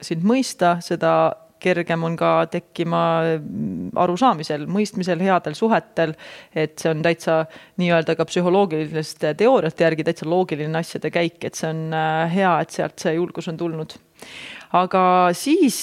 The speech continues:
äh, mis seal muud, kui on sul ka mingisugune sotsiaalmeedia, ähm, handle, äh, eesti keeles, vot seda ei oskagi nüüd öelda eesti keeles, kus sa tahaksid, et inimesed sind jälgiksid, vaataksid su tegemusi, et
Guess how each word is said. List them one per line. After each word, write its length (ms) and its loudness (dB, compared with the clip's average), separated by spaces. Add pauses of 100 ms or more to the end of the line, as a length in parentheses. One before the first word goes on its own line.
äh, 140 6
mis 160 4
seal 160 4
muud, 240 4
kui 200 4
on 180 4
sul 360 2
ka 240 2
mingisugune 580 -2
sotsiaalmeedia, 1040 2 (600)
ähm, 460 -8 (160)
handle, 460 -2 (200)
äh, 380 -6
eesti 240 -4
keeles, 260 0
vot 120 -10
seda 140 0
ei 60 2
oskagi 280 -6
nüüd 120 -2
öelda 240 2
eesti 200 -6
keeles, 240 -2
kus 200 -8
sa 60 0
tahaksid, 340 -2
et 120 -6
inimesed 280 -2
sind 160 -8
jälgiksid, 600 -2
vaataksid 420 -2
su 120 -4
tegemusi, 460 2
et 140 -2